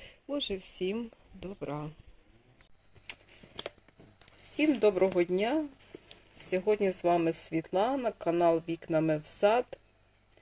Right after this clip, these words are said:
І розпаковка. Зразу, бачите, показую, так, що ви бачили чітко номер телефона. Часом ви питаєтеся мене, тому що це з Фейсбуку, я сторінку вкажу.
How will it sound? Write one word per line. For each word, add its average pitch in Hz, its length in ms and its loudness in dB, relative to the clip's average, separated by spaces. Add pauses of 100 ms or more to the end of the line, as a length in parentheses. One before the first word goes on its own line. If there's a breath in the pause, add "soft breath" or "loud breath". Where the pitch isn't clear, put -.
(840 soft breath)
І 220 300 4
розпаковка. 185 960 6
Зразу, 190 360 4
бачите, 165 340 6
показую, 165 800 2
так, 151 220 2
що - 240 2
ви 170 200 4
бачили 170 540 4
чітко 165 640 0 (720 soft breath)
номер 196 320 6
телефона. 160 720 4
Часом 156 640 0 (200)
ви 160 80 0
питаєтеся 175 720 4
мене, 151 260 2
тому 170 280 -2
що - 140 -8
це 160 180 2
з - 100 -12
Фейсбуку, 175 600 2
я 160 140 2
сторінку 160 520 0
вкажу. 170 480 2